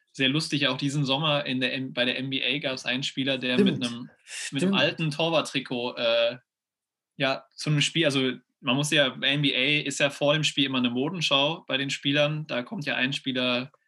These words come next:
Speaker 1: crazier gestylt oder verrückter gestylt als der andere.
Speaker 2: Bisschen wie
Speaker 1: Und
Speaker 2: hier im
Speaker 1: ein
Speaker 2: Podcast.
Speaker 1: Ja, <laughs> genau. Äh, und, äh,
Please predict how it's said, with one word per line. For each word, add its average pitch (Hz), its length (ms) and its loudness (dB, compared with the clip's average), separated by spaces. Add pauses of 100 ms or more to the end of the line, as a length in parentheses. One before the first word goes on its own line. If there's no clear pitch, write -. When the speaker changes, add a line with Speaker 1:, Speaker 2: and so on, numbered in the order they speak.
(220)
Speaker 1:
crazier 131 800 0
gestylt 123 560 0
oder 113 200 -2
verrückter 127 640 -2
gestylt 123 460 -2
als - 140 -6
der - 140 -2
andere. 165 500 -2 (260)
Speaker 2:
Bisschen 151 300 2
wie 143 80 6
Speaker 1:
Und 135 80 6
Speaker 2:
hier 147 100 4
im 127 60 6
Speaker 1:
ein 143 80 0
Speaker 2:
Podcast. 156 640 -2 (520)
Speaker 1:
Ja, 143 200 2 (160)
<laughs> - 180 -8
genau. 147 160 0 (760)
Äh, 135 440 2
und, 147 240 -2
äh, 127 440 2